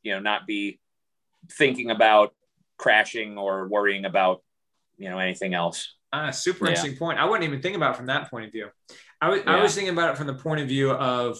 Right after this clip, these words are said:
Speaker 2: one, sleeping, um, <laughs> which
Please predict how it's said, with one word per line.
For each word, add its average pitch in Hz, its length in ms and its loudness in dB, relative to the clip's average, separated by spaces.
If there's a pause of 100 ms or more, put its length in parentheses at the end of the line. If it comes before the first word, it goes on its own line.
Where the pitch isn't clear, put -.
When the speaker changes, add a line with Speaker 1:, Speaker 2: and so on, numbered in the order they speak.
(100)
Speaker 2:
one, 139 680 2 (320)
sleeping, 131 540 -6 (520)
um, 127 460 0
<laughs> - 160 -4
which 151 500 4